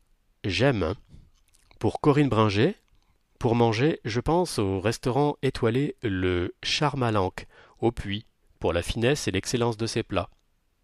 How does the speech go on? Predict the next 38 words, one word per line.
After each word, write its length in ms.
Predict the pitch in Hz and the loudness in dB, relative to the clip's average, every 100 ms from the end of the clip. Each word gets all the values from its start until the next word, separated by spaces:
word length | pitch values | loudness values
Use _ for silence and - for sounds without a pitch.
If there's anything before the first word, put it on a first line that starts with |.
| _ - | _ -2
et 100 | 107 | 0
le 80 | |
Clos 240 | 107 - 143 | 0 0 0
du 80 | 113 | 2
Rocher 440 | 98 95 - 147 | 0 0 0 -2
situé 420 | - 101 - 147 | -2 -10 -4 -2
au 100 | 104 | -2
pied 400 | - - 147 147 | -4 -6 -2 -2
du 160 | 110 92 | -4 -6
dike 400 | 92 120 135 - | -2 0 -2 -2
d'Éguil, 420 | 104 90 90 151 - - - _ | -4 -2 -2 -4 -6 -16 -20 _
pour 180 | - 127 | -4 0
sa 140 | 123 90 | 0 0
vue 240 | 85 117 - - | -2 -6 -10 -10
et 80 | - | -4
la 120 | 85 | -2
qualité 400 | 85 90 87 - | -2 -2 -2 -2
de 60 | 139 | -4
ses 140 | - | -4
produits. 400 | - 127 104 98 - _ _ _ _ _ _ _ _ _ _ _ _ _ _ | -4 -4 -2 -6 -8 _ _ _ _ _ _ _ _ _ _ _ _ _ _
Pour 140 | 113 | 0
me 100 | 117 | 2
promener, 420 | 123 - 120 139 170 | 2 2 2 2 2
sans 240 | 135 113 | 2 0
hésiter, 560 | 110 113 107 160 165 151 | 0 -4 -2 0 2 2
la 200 | 90 82 | 0 -2
plaine 420 | - 147 160 135 | -4 -2 0 0
de 80 | 123 | 0
Rome, 400 | 101 92 92 95 - - - _ | 4 2 2 -2 -6 -20 -20 _
à 100 | 92 | -2
cheval 320 | 90 - 139 | -2 0 2
entre 380 | 120 - - 101 | 2 -2 -8 -10
trois 240 | - - 139 | -4 0 0
communes, 360 | - 90 156 - - - | 0 0 -2 -6 -16 -14
Chadrac, 500 | - 110 90 92 139 | -4 -2 2 0 0
Éguil 300 | 101 82 139 | -4 -2 -2
et 60 | 127 | 0
Polignac. 540 | - 98 92 80 - | 0 -2 0 -2 -4